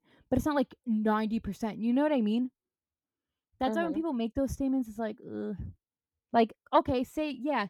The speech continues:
Speaker 1: you can still get it, but" in all capital letters, "but the point of it is this, this, this, and this." You know what I mean?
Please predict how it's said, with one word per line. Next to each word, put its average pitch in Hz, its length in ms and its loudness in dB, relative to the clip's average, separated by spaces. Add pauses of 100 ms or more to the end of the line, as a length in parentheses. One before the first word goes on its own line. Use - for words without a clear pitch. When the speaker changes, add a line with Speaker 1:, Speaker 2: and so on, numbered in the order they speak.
Speaker 1:
you 220 100 -2
can 240 120 0
still 262 180 0
get 240 160 0
it, 185 140 -2 (240)
but" 311 260 6 (1400)
in 233 120 -8
all 226 140 -4
capital 254 420 -8
letters, 214 280 -6 (140)
"but 285 280 -2 (760)
the 202 80 -12
point 381 400 -4
of 233 120 -4
it 214 160 -4
is 220 240 -6 (600)
this, 320 180 -4
this, 311 180 -6
this, 277 220 -8
and 233 140 -4
this." 190 160 -10 (100)
You 262 100 -2
know 277 80 0
what 277 80 -4
I 285 60 -4
mean? 285 220 -6